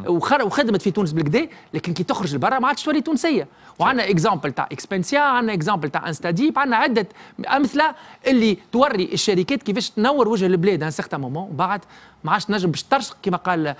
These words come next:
Speaker 2: الاخ، يلزمها كما قال أيمن يلزمها تخرج لبرا وت-، وتمشي ل-، لبرا. اليوم، آه، صحيح أنه أنا كرجل قانون، آه، صحيح موافقك ول-، معناها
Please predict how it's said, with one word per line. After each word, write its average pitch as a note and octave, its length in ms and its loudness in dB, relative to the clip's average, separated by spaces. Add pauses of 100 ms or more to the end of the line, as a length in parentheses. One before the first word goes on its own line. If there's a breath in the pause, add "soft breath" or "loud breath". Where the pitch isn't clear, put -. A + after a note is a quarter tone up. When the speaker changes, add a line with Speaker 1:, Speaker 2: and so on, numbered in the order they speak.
(160 loud breath)
Speaker 2:
الاخ، - 420 -2
يلزمها G#3 360 2
كما F#3 240 -2
قال F#3 180 0
أيمن C4+ 220 0
يلزمها C4+ 300 0 (280 loud breath)
تخرج A#3 340 0
لبرا G3+ 320 2
وت-، A3 220 0
وتمشي F#3+ 600 0
ل-، D#3+ 220 -4
لبرا. C3 280 -4 (340 loud breath)
اليوم، A3+ 320 4 (320 loud breath)
آه، D#3+ 520 -2
صحيح C#4+ 440 -2 (120)
أنه G3 400 0
أنا G3+ 120 0
كرجل F3 300 -2
قانون، F#3 400 0 (300 loud breath)
آه، - 140 -8
صحيح A#3+ 340 -4
موافقك A3 540 -2
ول-، F#3+ 380 0
معناها F3+ 420 -2